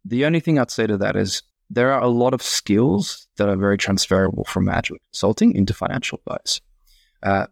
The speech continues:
a lot of skills. In fact, it's a very similar job. It's client facing. Uh, there's a lot of, um, there's, there's some technical elements that you need, but a lot of them are to do with how you present information to people, whether it's written or verbal. And those were the skills I relied on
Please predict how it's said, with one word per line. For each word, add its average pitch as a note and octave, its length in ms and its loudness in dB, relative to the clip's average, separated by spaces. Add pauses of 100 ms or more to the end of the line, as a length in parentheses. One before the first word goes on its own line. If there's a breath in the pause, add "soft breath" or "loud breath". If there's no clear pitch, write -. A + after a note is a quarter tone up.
(100)
a B2 80 2
lot B2 220 2
of F#2+ 100 -6
skills. G2+ 260 -6
In A#2 80 -4
fact, E3 220 -4 (100)
it's D3+ 160 -2
a E3+ 60 -2
very G3 260 0
similar C3 380 0
job. - 240 -2 (280)
It's - 80 -20
client B2+ 360 -4
facing. A#2 500 0 (420)
Uh, G2 60 -4
there's G2 180 2
a G2+ 40 2
lot A2 180 2
of, C3 240 -2
um, G2 580 2 (640)
there's, A#2+ 140 0
there's A#2 140 0
some B2+ 220 -2
technical B2+ 500 -2
elements A2+ 340 0
that - 100 -2
you G#2+ 60 -4
need, G2 180 0
but G2+ 120 -2
a G#2 40 2
lot G#2 160 2
of A2 100 0
them G#2 120 2
are G2 80 0
to - 140 -10
do G2+ 160 4
with F#2+ 100 0
how G2 120 -2
you G2 120 2
present G#2 320 -2
information A2+ 480 -2
to G#2 60 0
people, G2+ 440 0 (400 soft breath)
whether G2+ 240 -2
it's G#2 140 -6
written G#2+ 340 -2
or A2 60 2
verbal. G2 480 0 (240)
And G#2+ 400 2 (380)
those C3 300 0
were C#3 80 2
the A#2+ 80 4
skills A2+ 360 0
I G2+ 60 0
relied A2 440 0
on G#2+ 300 2